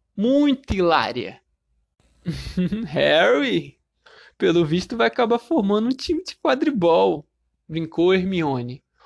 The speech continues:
Rony ainda estava desnorteado com a suposta novidade. E, e eu? Eu não estou grávida, afirmou desconcertada Gina.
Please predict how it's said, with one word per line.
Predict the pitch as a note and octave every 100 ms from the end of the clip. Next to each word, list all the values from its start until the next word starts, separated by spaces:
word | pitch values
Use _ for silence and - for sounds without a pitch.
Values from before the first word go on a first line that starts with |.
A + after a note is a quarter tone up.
| - _
Rony | C#3+ D#3 F3+
ainda | E3+ E3+ E3
estava | - D#3 D3 D#3
desnorteado | D3 - A#3+ G3 F#3 F3+ - - D3 D#3 E3
com | - F3
a | D#3+
suposta | - E3+ - - G3+ A#3 - G#3+
novidade. | G#3 G3 E3 C3 F#2 - - - _ _ _ _ _ _ _ _ -
E, | E3+ D4 _ _ - _ _ _ _
e | F3 G3 F3+ -
eu? | G#3 G3 A#3 C4+ E3+ D3 _ _ _ _ _ _ _ _ _ _ _ _ _
Eu | A3+ D#4
não | F4+ A#4
estou | - - C4 E3+
grávida, | D3 E3+ D3+ B2+ D3 C3 B2+ B2+ - _ _ _ _
afirmou | D3+ D#3 - - E3+ D3+ D#3
desconcertada | F3 - F#3 F3+ - E3+ - D3+ D3+ G3
Gina. | D#3+ E3 E3+ D3+ C#3